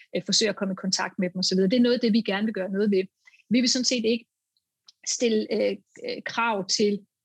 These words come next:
øh, altså, hvornår man, man må være på platformen, men vi vil have, at man skal kunne klage, hvis man bliver taget ned, og vi vil også have, at, øh, øh, forpligtelserne, at det skal være tydeligt, hvad er det, der skal til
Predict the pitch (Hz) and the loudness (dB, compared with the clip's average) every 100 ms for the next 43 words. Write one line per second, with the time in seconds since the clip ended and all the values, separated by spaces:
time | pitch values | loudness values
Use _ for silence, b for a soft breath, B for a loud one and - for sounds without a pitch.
0 | 208 196 190 - 196 - 185 185 175 - | 0 2 0 -2 -14 -10 -8 -8 -10 -14
1 | - 185 208 220 254 226 202 185 185 196 | -8 -4 0 0 0 -2 -6 -8 -8 -4
2 | 196 202 208 208 202 190 202 190 202 202 | -2 -2 -4 -4 -6 -4 -2 0 2 0
3 | 190 _ 214 208 202 233 262 - 196 _ | -2 _ -2 0 0 -4 -4 -8 -14 _
4 | 190 185 233 247 - 220 208 220 247 202 | -12 -4 -4 -4 -8 -4 0 0 -2 -8
5 | - 190 185 - 190 190 233 226 b b | -8 -8 -8 -4 -2 2 0 -2 b b
6 | 190 185 202 220 - 202 - 190 175 - | -2 0 0 -2 -2 -4 -2 -4 -4 -2
7 | 185 185 b b b - 180 190 - 202 | -2 -2 b b b -6 -4 -4 -4 -4
8 | 185 262 240 196 190 196 196 - 208 196 | 0 0 2 0 0 -2 -2 -2 -2 0
9 | - 285 285 202 185 190 180 226 220 220 | 2 4 4 2 -4 -4 -2 0 0 -2
10 | 208 185 - - | -2 -6 -8 -4